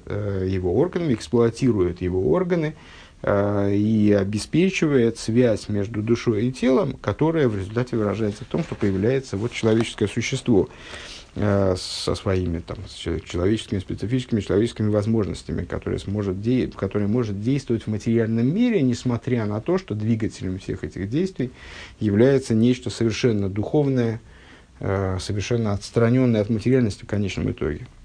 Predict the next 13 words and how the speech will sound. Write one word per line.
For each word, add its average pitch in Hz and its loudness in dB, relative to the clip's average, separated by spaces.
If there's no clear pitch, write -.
Э, 104 6
так 117 4
вот, 151 6
э, 110 2
высшие 143 4
силы 135 4
души, 127 2
которые, 110 4
м, 98 -2
вот 101 -2
мы 98 0
называем 95 0
духовными, 123 2